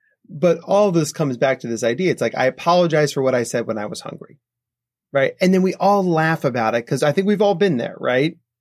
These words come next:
And we use that as a metric, as a model to have a conversation about what happened when we were upset. You know, this, I think, flows really nicely to accountability language,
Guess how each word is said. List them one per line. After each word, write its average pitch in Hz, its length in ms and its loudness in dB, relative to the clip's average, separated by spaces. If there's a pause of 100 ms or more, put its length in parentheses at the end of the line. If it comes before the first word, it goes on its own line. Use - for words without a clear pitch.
(160)
And 165 220 2
we 160 80 2
use 190 500 -2
that 156 380 0
as 139 300 0
a 127 540 0
metric, 147 760 0
as 127 220 0
a 120 200 0
model 123 720 2
to 120 200 -6
have 143 300 -2
a 139 80 0
conversation 113 920 -4 (540)
about 131 500 0
what 131 200 2
happened 110 440 -2
when 110 160 -6
we - 120 -6
were 104 120 -4
upset. - 520 -8 (880)
You 135 140 0
know, 113 360 0 (560)
this, 151 520 0 (120)
I 123 120 -2
think, 123 220 -2
flows 127 540 0
really 127 380 2
nicely 120 580 0
to 113 240 -4
accountability 117 680 0
language, 107 760 -6